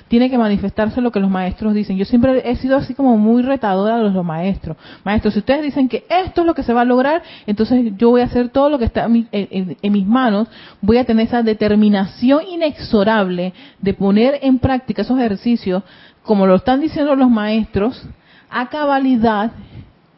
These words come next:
y ver en realidad si esto es cierto". Y una de las cosas que tanto me ha gustado del maestro ascendido Saint Germain es que él dice, "No lo creas, compruébalo".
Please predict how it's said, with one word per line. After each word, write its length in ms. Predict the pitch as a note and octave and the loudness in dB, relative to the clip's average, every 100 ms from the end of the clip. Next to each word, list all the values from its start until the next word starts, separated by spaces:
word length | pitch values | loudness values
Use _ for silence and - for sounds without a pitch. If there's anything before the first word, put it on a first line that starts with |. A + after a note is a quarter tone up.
| _ _ _ _ _ _ _ - | _ _ _ _ _ _ _ -2
y 200 | A#3+ A#3+ | 0 2
ver 460 | G#3 G3 B3 B3+ A#3 - _ | 2 2 2 2 -4 -14 _
en 300 | - A3 G#3 | -2 0 2
realidad 680 | G3 G#3 G3 G#3 A#3+ A#3 E3 - - - | 0 -2 0 0 0 -2 -6 -14 -20 0
si 220 | A#3+ A#3 | 2 4
esto 520 | A3+ F#3+ - G3+ G3 - - | 2 0 0 -2 -4 -16 -8
es 160 | G#3+ - | -6 -6
cierto". 480 | - F#3+ D#3+ - D3+ - - - | -4 -2 -4 -8 -14 -16 -20 -6
Y 260 | G3 G3 - | -4 -4 -6
una 180 | C4 C4+ | 0 2
de 40 | C4 | 2
las 100 | A3+ | 0
cosas 240 | A#3 B3 | -2 -2
que 120 | G#3+ | -2
tanto 360 | G3+ D4 E4+ E4+ | -4 -4 -2 0
me 100 | C4 | 0
ha 40 | |
gustado 300 | B3+ B3 C4 | 0 0 0
del 60 | B3 | 2
maestro 240 | A3+ A#3 | 0 -2
ascendido 320 | A#3+ A3 A3+ | -2 -2 -2
Saint 160 | A#3 A3+ | -2 -2
Germain 420 | A3 A3+ A3 F#3+ | -2 -2 -2 -2
es 120 | G3+ | -4
que 140 | - G#3 | -4 -6
él 60 | |
dice, 300 | G3 G#3 G3+ G#3 - - - _ | -4 -4 -6 -8 -14 -20 -20 _
"No 280 | G#3 B3+ D4+ | 4 6 8
lo 140 | E4+ | 6
creas, 480 | D4+ C4+ B3+ B3+ C4 - - _ _ - | 4 4 4 2 0 -4 -18 _ _ 2
compruébalo". 720 | E4 E4 D4 A3+ E3+ D3 - | 2 4 4 4 2 -2 -8